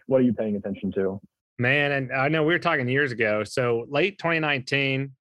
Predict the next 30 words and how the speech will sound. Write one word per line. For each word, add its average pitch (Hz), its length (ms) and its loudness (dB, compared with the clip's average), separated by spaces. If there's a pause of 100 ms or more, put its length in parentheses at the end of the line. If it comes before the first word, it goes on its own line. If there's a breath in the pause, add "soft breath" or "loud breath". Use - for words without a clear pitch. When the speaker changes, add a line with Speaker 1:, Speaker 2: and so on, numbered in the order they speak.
(140)
Speaker 2:
me 139 220 0
and 135 100 2
Will 139 80 2
were 131 100 2
talking 127 400 0
more 123 160 0
about 123 280 0
the - 180 -4
Federal 127 200 2
Reserve 120 600 0
and 110 100 -4
how 120 160 -2
they 120 80 2
were 117 80 0
kinda 123 240 -2
backed 123 400 0
into 117 260 0
a 117 60 0
corner 117 460 -2
with 113 180 -2
inflation 113 720 0
and 110 80 -4
where 107 160 -2
rates 110 360 -2
were. 110 320 0 (640 soft breath)
Um, 110 340 0
then, 110 200 0
you 110 80 -4
know, 107 100 -2
kinda 107 380 -4